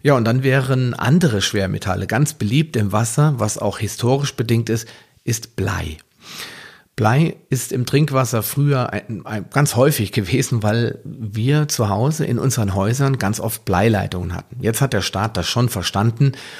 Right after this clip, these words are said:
und hat im Zuge von Sanierungs-, äh, Bestrebungen und der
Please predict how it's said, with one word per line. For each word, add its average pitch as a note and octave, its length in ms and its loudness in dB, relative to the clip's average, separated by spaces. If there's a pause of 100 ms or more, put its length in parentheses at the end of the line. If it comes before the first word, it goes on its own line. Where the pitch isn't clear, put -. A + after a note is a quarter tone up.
(120)
und A2+ 160 2
hat A2+ 160 2
im G2 100 0
Zuge B2+ 280 0
von A2 380 0
Sanierungs-, A2 800 0 (160)
äh, G#2 300 0 (600)
Bestrebungen A2+ 920 2
und G2 320 -2 (420)
der F#2+ 240 -2